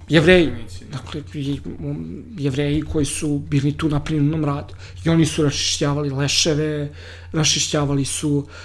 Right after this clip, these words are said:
Speaker 1: o, ne znam, ostatke, ono, kao od zgrada i tako dalje, izvlačili leševe ispod i tako dalje. I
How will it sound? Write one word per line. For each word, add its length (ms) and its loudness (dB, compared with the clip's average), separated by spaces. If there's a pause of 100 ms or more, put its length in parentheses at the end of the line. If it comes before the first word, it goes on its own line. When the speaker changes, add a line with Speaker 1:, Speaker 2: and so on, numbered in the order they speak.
(200)
Speaker 1:
o, 120 -6
ne 200 0
znam, 180 -2
ostatke, 540 -4
ono, 400 -4 (300)
kao 160 -18
od 100 -16
zgrada 540 4
i 80 2
tako 260 -6
dalje, 380 2
izvlačili 540 -2
leševe 420 2
ispod 440 -6 (500)
i 60 -12
tako 220 -2
dalje. 160 -2 (260)
I 360 2